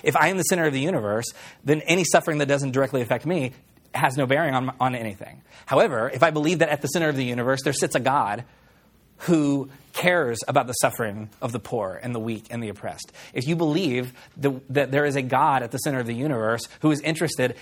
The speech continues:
in love and grace and justice, then any suffering anywhere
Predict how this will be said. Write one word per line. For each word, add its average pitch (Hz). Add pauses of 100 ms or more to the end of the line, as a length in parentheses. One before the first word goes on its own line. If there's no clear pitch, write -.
(120)
in 117
love 156
and 131
grace 123
and 127
justice, 107 (240)
then 143
any 160
suffering 151
anywhere 120